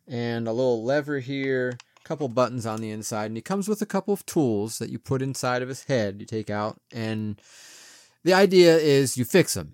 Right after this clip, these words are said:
You crank little areas on the inside, or you use a screwdriver to swivel things around and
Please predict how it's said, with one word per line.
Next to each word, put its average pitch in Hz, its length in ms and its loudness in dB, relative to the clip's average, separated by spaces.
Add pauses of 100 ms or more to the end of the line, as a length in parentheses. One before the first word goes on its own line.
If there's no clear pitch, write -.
You 113 360 -10
crank 143 500 -4
little 151 380 0
areas 143 480 2
on 131 80 -6
the 127 80 -4
inside, 160 640 2
or 135 60 -2
you 120 120 0
use 113 200 0
a 101 60 -6
screwdriver 131 840 0
to - 120 -8
swivel 117 360 -4
things 117 320 -4
around 101 580 -4
and 95 480 -6